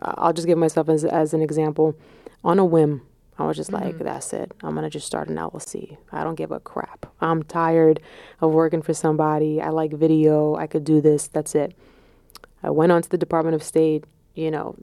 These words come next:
Speaker 1: did what I had to do.
Speaker 2: Because you know the steps.
Speaker 1: N-, I, I didn't know the steps. I, I honestly had to look it up,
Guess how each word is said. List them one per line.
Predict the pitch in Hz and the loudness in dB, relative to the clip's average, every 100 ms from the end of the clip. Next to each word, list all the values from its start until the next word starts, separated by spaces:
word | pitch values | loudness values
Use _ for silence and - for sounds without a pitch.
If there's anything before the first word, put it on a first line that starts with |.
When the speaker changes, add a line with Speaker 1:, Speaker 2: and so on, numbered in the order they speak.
| 165 156 | -8 2
Speaker 1:
did | 165 | 4
what | 165 165 | 6 4
I | |
had | 160 160 156 | 2 -4 -6
to | 151 | -2
do. | 160 151 151 _ _ _ | 2 2 0 _ _ _
Speaker 2:
Because | 185 196 170 | -10 -8 -4
you | 180 | -4
know | 175 165 | -2 -6
the | 165 | -8
steps. | - 226 208 214 - - _ - _ - - - | 0 0 0 -4 -10 -20 _ -20 _ -20 -8 0
Speaker 1:
N-, | 311 349 | 4 4
I, | 453 330 285 - | 2 0 -2 0
I | 302 | 4
didn't | 359 349 | 6 6
know | 208 165 | 4 2
the | 156 | 0
steps. | - 160 160 - 170 | -4 -8 -8 -6 -4
I, | 180 208 | 0 0
I | 233 214 | 0 2
honestly | 247 254 247 | 0 2 0
had | 226 | 2
to | |
look | 226 226 | 2 2
it | 247 | 0
up, | 240 | -2